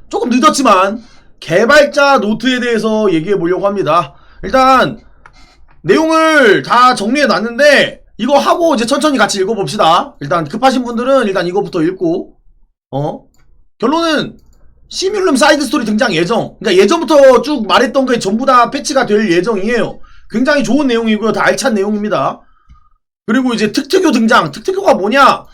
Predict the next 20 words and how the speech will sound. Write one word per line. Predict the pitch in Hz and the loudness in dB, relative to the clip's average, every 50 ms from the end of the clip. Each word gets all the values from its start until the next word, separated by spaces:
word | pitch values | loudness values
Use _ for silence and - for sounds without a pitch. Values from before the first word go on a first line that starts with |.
| - - - - | -20 -20 -18 -10
이제 | 165 185 - - | -4 0 0 0
특수 | - 269 254 - 381 269 | 0 -2 -2 0 0 0
요격전 | 240 226 247 277 - - 247 226 214 226 240 | 2 2 0 -2 0 0 0 2 2 2 0
상위 | - - 269 302 311 311 240 | -2 -2 -2 -2 -2 0 0
개념이 | 226 220 233 247 247 233 226 233 254 277 349 - - _ | 0 0 0 0 -2 -2 -4 -4 -4 -6 -6 -8 -16 _
팔월 | - - 330 330 339 311 | -6 -4 -2 -2 -2 -2
정도에 | 285 277 254 254 240 220 208 180 175 170 | -4 -4 -2 0 0 2 2 0 0 -2
등장할 | 165 175 180 208 196 196 | -4 -4 -4 -2 -2 -2
거라고 | 190 196 185 185 196 | -2 -2 0 0 0
하고요. | 214 196 180 156 151 170 | 0 0 -2 -2 -2 -2
챔피언스 | - - 269 302 339 339 - - 165 | -2 -4 -6 -4 -4 -4 -4 -2 0
아레나 | 165 208 247 247 196 | 0 2 2 2 0
이거 | 190 190 175 | 0 0 -2
언제 | 185 214 254 294 | -2 -2 -4 -2
나오냐 | 285 277 269 269 269 269 | 0 2 2 2 2 0
했는데 | 262 262 277 262 240 247 254 277 - - - - - - - - | 0 0 -2 -4 -2 -2 -2 -2 -4 -6 -14 -20 -20 -20 -20 -16
구월 | - - 226 320 320 262 | -8 -4 -2 0 2 2
예상 | 214 202 220 240 233 214 | 2 2 2 0 -2 -4
중이라고 | 208 208 208 214 220 | -4 -2 -2 -2 -2
합니다. | 233 240 226 190 165 170 196 277 311 | -4 -4 -2 0 0 0 0 -2 -4